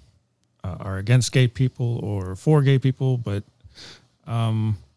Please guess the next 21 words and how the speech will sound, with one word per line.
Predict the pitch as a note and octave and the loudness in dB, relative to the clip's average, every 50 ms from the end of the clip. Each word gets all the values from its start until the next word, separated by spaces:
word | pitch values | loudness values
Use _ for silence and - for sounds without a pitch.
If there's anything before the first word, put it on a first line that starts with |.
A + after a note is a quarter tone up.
| - - _ _ _ _ _ _ _ _ _ _ - _ - _ - | -20 -20 _ _ _ _ _ _ _ _ _ _ -20 _ -20 _ -2
it | C#3 A#2+ | 0 0
shouldn't, | G#2+ - B2+ G#2+ G#2+ - - - | 2 4 2 2 0 -4 -4 -2
shouldn't | - C#3 A2+ A2 | 0 0 2 2
be | G#2+ A2+ G#2 | 2 0 0
that | F#2 F2 - | -2 -4 -6
way. | - - A2 - | -8 -10 -12 -14
Should, | - - - A#2 - | -14 -10 -10 -8 -6
there | G#2+ G2+ F#2+ | -6 -8 -8
should | - A2 G2 | -8 -8 -6
be, | G#2 G#2 G2+ G2 | -6 -4 -4 -6
if, | - - G#2+ G2+ - | -6 -6 -6 -8 -8
if | - F#2+ G2+ - | -8 -12 -10 -6
you, | G#2 G#2 A2 - - - | -6 -6 -6 -6 -8 -10
if | - A2 - | -10 -4 -2
you | A#2+ A2+ | 0 0
have | G#2 - | 0 2
freedom, | - D3 C#3+ C3 B2+ A#2+ | 4 4 6 6 6 6
you | A2+ | 4
don't | A2+ G#2+ | 4 2
have | G2+ G#2 G#2+ G#2 F#2 | 2 2 0 0 0
either. | G#2 G2+ G2+ | -2 -4 -4